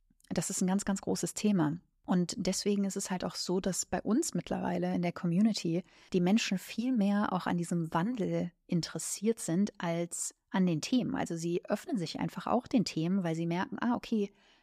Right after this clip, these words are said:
vielleicht ist da ja auch was für mich dabei und das finde ich halt ganz schön. Und Menschen, die das nicht tun, die sagen, okay,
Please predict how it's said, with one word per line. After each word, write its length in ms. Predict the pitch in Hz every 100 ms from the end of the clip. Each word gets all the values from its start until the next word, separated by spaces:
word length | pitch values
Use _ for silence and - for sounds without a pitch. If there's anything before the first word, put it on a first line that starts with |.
| -
vielleicht 280 | 175 190 -
ist 160 | -
da 40 | 180
ja 140 | 175
auch 120 | 240
was 160 | 202 -
für 60 | 160
mich 180 | 156
dabei 280 | - 160 160
und 80 | 156
das 140 | 165
finde 160 | - 180
ich 140 | 180
halt 160 | 170 -
ganz 180 | 165 -
schön. 340 | - 175 170 -
Und 120 | 185 185
Menschen, 320 | 190 - 208
die 100 | 196
das 180 | 185 233
nicht 200 | 262 -
tun, 140 | 202
die 80 | 185
sagen, 300 | 175 175 180
okay, 360 | - 185 180